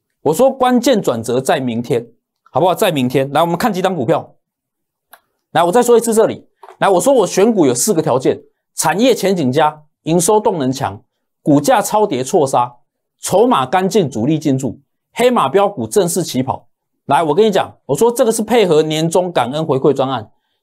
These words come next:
零二七七二五九六六八，你拨电话进来问，你就知道这个二九九方案是什么，好不好？就知道二九九方案。来，再来回到这里，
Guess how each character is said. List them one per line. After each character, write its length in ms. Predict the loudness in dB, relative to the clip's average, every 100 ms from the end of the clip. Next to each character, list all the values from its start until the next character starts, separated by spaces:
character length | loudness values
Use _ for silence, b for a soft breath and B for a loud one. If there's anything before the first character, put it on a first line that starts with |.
| _
零 220 | -2 0
二 120 | 2
七 220 | 0 0 0
七 160 | 0
二 100 | 2
五 140 | 2 0
九 160 | 0
六 140 | 2 4
六 100 | 2
八， 220 | 0 -4
你 80 | -4
拨 180 | 0 2
电 80 |
话 80 | 2
进 140 | 2 0
来 80 |
问， 240 | 0 -2 -4 _ _ _ _ _ _ -4
你 120 | 0
就 140 | 2
知 160 | 2 0
道 100 | 0
这 140 | 0
个 80 | -2 2
二 160 | 2
九 180 | 2 0
九 180 | 0 0
方 160 | 0 -4
案 140 | -4
是 80 | -4
什 100 | -6
么， 200 | -10 _ _ _
好 140 | -2
不 60 | -2
好？ 60 |
就 140 | 0 -2
知 140 | 0
道 100 | -2
二 120 | 0
九 100 | 0
九 140 | 2 0
方 120 | 0
案。 220 | -2 -4 b b
来， 180 | -2 0
再 140 | 2 2
来 120 | 2
回 140 | 2
到 80 | 2
这 100 | 2
里， 200 | 0 -4